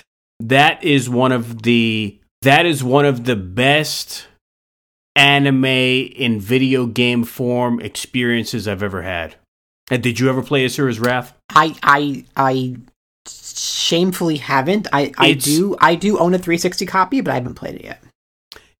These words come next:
Speaker 1: It's, um, I love the art.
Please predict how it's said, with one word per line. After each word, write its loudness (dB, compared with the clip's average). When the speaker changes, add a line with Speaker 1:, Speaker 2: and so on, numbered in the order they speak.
Speaker 1:
It's, 0
um, 0
I -2
love 4
the 2
art. 0